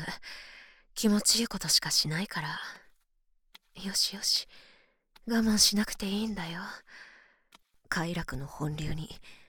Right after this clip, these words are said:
ただもみくちゃにされていればいいんだからね。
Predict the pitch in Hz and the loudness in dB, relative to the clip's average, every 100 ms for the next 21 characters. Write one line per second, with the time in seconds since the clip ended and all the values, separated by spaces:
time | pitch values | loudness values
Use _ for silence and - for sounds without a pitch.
0 | _ _ _ _ - 208 175 160 196 220 | _ _ _ _ -4 0 0 0 4 10
1 | - 220 214 202 202 214 214 220 170 151 | 10 10 0 0 -2 -4 -6 -4 -4 -4
2 | 185 202 196 151 156 160 180 | -4 -4 -4 -6 -8 -8 -8